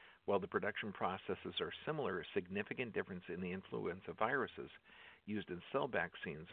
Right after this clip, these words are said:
are isolated and grown in cultured of mammalian origin instead of hen's eggs. Okay, so th-, this is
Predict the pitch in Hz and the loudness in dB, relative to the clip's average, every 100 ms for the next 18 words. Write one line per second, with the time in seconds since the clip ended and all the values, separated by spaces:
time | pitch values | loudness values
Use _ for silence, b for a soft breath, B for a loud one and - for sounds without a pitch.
0 | - 92 - 104 113 - 113 107 107 98 | -6 -4 0 0 0 0 6 6 6 2
1 | 95 87 98 98 95 82 - - 104 - | -2 4 4 4 0 -4 -6 -4 -4 -2
2 | 110 107 104 B B B - 98 98 92 | 0 0 -4 B B B 2 2 4 2
3 | 95 117 135 139 - 95 92 92 107 95 | 2 2 2 0 0 0 2 2 0 -2
4 | - 92 - - 95 95 - 85 87 90 | -2 -4 -6 4 6 6 4 4 4 2
5 | - - 117 117 104 - 82 - 110 - | -4 -2 0 0 -2 -4 -2 -2 -6 -14
6 | - - - _ _ _ B B B B | -16 -18 -20 _ _ _ B B B B
7 | B _ _ _ 233 110 92 - 139 120 | B _ _ _ 2 4 0 10 12 12
8 | 107 - - B B B - 110 127 - | 8 -2 -20 B B B -10 10 10 10
9 | 113 123 139 160 | 8 6 8 4